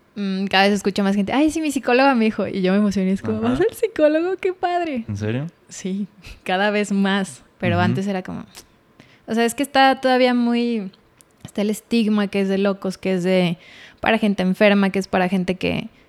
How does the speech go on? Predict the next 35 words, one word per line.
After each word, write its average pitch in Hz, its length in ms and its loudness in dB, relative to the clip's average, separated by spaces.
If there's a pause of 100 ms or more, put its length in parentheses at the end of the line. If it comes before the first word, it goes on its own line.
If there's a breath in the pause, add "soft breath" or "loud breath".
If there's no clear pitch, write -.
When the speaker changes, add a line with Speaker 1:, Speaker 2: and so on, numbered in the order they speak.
Speaker 1:
que 185 100 -2
de 175 80 0
plano 185 240 4
ya 175 80 0
está - 180 -6
muy 160 160 -4
mal. 180 380 0 (160 soft breath)
Speaker 2:
Ujú. 98 320 -2
Speaker 1:
Pues - 100 -6
en 202 120 2
realidad 202 380 4
no. 233 420 4 (320 loud breath)
Y 190 280 -2
ahorita 196 360 0
creo 220 140 0
que 226 80 -2
en 233 60 4
la 226 80 4
pandemia 190 520 2
la 196 100 0
mayoría 185 160 2
de 185 60 2
las 196 120 -2
personas 190 380 -4
se 202 60 -2
dieron 185 220 0
cuenta 185 300 -4
de 190 140 -4
que 196 200 -10
no, 202 200 -4
pues 226 180 -12
la 196 100 -4
Speaker 2:
Es 92 60 2
Speaker 1:
verdad, 185 220 4
Speaker 2:
necesaria. 107 400 -2